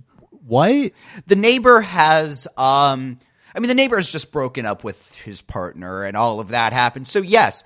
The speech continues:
Speaker 2: he is going to revert into what was I before, you know, what was I when I was twenty? And so, yeah, cruising is gonna be the natural thing. This is the neighbor going into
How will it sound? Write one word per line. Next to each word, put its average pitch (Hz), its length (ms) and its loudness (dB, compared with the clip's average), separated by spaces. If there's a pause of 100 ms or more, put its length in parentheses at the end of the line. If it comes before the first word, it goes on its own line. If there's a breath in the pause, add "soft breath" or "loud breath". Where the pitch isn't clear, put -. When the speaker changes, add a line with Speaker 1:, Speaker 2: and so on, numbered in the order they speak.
(160 soft breath)
Speaker 2:
he 170 160 -4
is 160 120 -2
going 160 300 -2
to 151 100 -6
revert 135 500 -2
into 123 480 -10
what 143 220 2
was 156 160 -4
I 135 200 4
before, 120 580 -8
you 135 120 -4
know, 113 120 -6
what 131 200 -4
was 139 120 -6
I 123 160 2
when 95 140 -10
I 90 120 -10
was 78 160 -16
twenty? 95 460 -12
And 117 320 -4 (260 loud breath)
so, 214 160 2
yeah, 190 180 4
cruising 190 400 -6
is 151 100 -8
gonna 147 220 -4
be 135 140 -6
the 123 100 -6
natural 123 720 -4
thing. 117 400 -8
This 123 240 -8
is 117 180 -6
the 117 100 -10
neighbor 113 300 -10
going 110 320 -8
into 107 560 -12